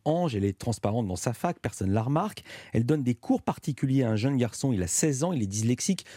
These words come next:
C'est son papa qui demande à cette jeune étudiante de lui donner des cours. Et il s'appelle Pi, comme le pape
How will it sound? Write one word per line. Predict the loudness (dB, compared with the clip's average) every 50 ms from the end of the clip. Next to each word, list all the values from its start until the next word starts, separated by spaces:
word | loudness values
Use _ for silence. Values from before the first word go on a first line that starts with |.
| -20 -8
C'est | -6 -4
son | -2 -2 -2
papa | -2 -2 -2 -2 -4 -4 -4
qui | -6 -10 -10 -10 -6
demande | -2 -2 0 0 0 0 0 0 -2 -2
à |
cette | -2 -2 -4 -4 -2
jeune | 0 0 0 0
étudiante | -2 -4 -4 0 2 2 2 0 -2 -8 -18 -20 -10 -2 0
de | 0
lui | 2 4
donner | 4 4 4 4 2
des | 2 0 0
cours. | 2 2 2 4 4 2 0 -4 -10 -16 -18 -20 -20 _ _ _ -4
Et | 0 2
il | 2 4 4 2 2
s'appelle | 2 0 0 -2 0 0 2 2 2 0 -2 -2 0
Pi, | 0 2 2 0 -6 _ _ _
comme | 0 0 2 2 0
le | 0
pape | 0 -2 -2 -2 -4